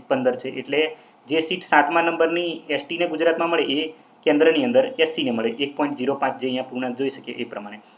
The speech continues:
પછી ઈ ડબલ્યુ એસને, ઈ ડબલ્યુ એસ આવવાથી ઈ ડબલ્યુ એસને દસમા નંબરની સીટ મળશે, કારણ કે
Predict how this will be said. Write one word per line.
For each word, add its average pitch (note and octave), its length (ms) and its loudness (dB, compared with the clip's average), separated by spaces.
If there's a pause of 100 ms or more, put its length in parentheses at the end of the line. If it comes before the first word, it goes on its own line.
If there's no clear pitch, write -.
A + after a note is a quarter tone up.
(160)
પછી E3 280 -10
ઈ E3+ 60 -10
ડબલ્યુ E3+ 380 6
એસને, F3 300 -2 (400)
ઈ D3 40 -10
ડબલ્યુ D#3+ 300 2
એસ D#3 100 2
આવવાથી C#3+ 340 2
ઈ D#3+ 60 -14
ડબલ્યુ D#3+ 300 2
એસને D#3+ 180 -4
દસમા D#3+ 320 0
નંબરની B2 300 2
સીટ A#2 200 -12
મળશે, G#2+ 300 -10 (440)
કારણ B2 180 4
કે C#3+ 120 0